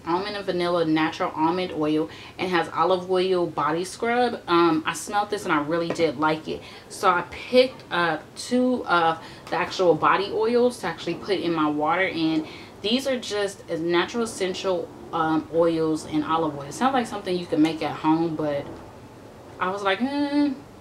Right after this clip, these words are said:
And I like that it has, like, a little squirt top, but these were really light. And it's the, the body oils and the scrubs are sixteen fifty, so I got these for five dollars plus the twenty-five percent off.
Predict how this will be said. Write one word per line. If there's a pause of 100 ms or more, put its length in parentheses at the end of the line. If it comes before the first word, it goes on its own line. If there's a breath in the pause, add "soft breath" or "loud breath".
(480)
And
I
like
that
it
has,
like,
a
little
squirt
top,
but
these
were
really
light.
And
it's (120)
the, (140)
the
body
oils
and
the
scrubs
are
sixteen
fifty,
so
I
got
these
for
five
dollars (360 loud breath)
plus
the
twenty-five
percent
off.